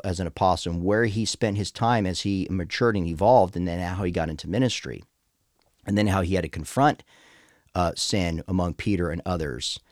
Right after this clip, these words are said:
leading to the council, remember, in Acts chapter fifteen. So this is great when you, that when you have a, a verse like this that acts as a transitional section. So it's very important to understand that.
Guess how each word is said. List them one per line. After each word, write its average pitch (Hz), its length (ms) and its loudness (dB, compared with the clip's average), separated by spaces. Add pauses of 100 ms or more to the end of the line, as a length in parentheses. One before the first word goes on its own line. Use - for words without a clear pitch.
(280)
leading 98 260 2
to - 100 -8
the 80 100 -4
council, 87 580 -2 (280)
remember, 90 280 0
in 82 140 -2
Acts 85 220 -4
chapter 78 300 -6
fifteen. 87 640 -6 (480)
So 104 260 2
this 139 280 4
is 226 140 0
great 113 540 2
when 92 160 -4
you, 95 200 -8
that 95 120 -4
when 92 120 -4
you 95 80 -2
have 107 440 2
a, 90 340 -2 (460)
a 87 80 -4
verse 110 340 2
like 95 160 0
this 101 200 0
that 87 140 -4
acts 101 260 -2
as 87 120 -2
a 85 80 -4
transitional 92 720 -2
section. - 600 -4 (140)
So 92 100 -6
it's 82 120 -4
very 123 320 4
important 123 440 4
to 101 60 -4
understand 98 560 0
that. - 240 -10